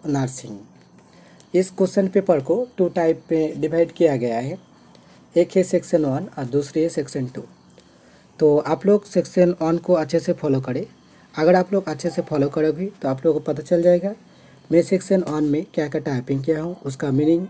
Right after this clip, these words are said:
और answer में क्या बोल रहा हूँ। तो इधर number one देखिए मैं typing किया हूँ, "Give the meaning of the following", जिसका Bengali meaning हो रहे नीचे अर्थ दाओ। तो इधर ए number देखिए हम typing किया है Mental mechanism,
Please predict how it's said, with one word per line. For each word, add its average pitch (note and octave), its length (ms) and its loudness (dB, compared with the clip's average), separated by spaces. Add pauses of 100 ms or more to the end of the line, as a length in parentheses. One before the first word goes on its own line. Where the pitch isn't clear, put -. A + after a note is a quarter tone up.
और D3 120 -4
answer C#3 340 -2
में D3+ 260 -2
क्या C3+ 140 -4
बोल G#2+ 160 -6
रहा G2+ 160 -12
हूँ। A2 200 -18 (760)
तो D#3+ 80 0
इधर F#3 280 8
number E3+ 320 4
one D#3+ 280 0
देखिए F#3+ 220 0
मैं F#3 140 2
typing D3 400 -2
किया E3+ 120 0
हूँ, D#3+ 120 -2
"Give C3 160 0
the C3 100 -4
meaning D#3 280 0
of C3 200 -6
the C3+ 160 -6
following", A2+ 380 -8 (420)
जिसका D3+ 280 0
Bengali D3 400 2
meaning C3 300 0
हो C#3+ 120 -6
रहे D3 180 -4 (1000)
नीचे F3+ 280 8
अर्थ C#3+ 340 0
दाओ। G#2 240 -6 (960)
तो D#3 140 6
इधर E3 360 8
ए D#3+ 100 8
number D#3+ 300 4
देखिए C#3+ 280 2
हम D3+ 100 -4
typing C3+ 360 -2
किया D3 120 -4
है D#3 220 -2
Mental C#3+ 380 2
mechanism, C3 600 0